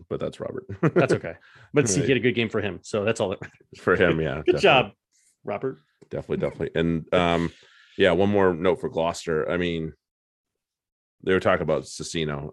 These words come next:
Speaker 1: and I don't know
Speaker 2: Mm.
Speaker 1: Julia Montoya's backup at the World Cup in twenty-three.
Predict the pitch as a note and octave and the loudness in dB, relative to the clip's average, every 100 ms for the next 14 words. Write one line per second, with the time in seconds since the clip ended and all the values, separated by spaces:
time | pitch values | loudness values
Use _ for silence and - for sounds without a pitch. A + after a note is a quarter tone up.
0 | - D2+ B1 E2 E2+ D2 D#2+ D#2 D2+ D2 | -8 -6 -2 0 0 0 -2 0 -2 -4
1 | - A2+ G2+ F#2+ F2+ _ _ _ _ _ | -10 -14 -14 -16 -20 _ _ _ _ _
2 | - - _ _ _ _ _ _ _ _ | -16 -16 _ _ _ _ _ _ _ _
3 | - E2 F#2+ F#2+ F#2+ G2 F#2+ G2 F#2+ E2 | -20 -8 -2 0 2 0 2 4 4 2
4 | F#2+ G2+ F#2+ - - D#2+ F2 F2+ E2+ F#2+ | -2 0 -2 -2 -12 -6 -2 0 2 2
5 | F#2 D#2+ - E2 D#2 F2 D#2+ | 0 -2 -4 -4 0 0 -2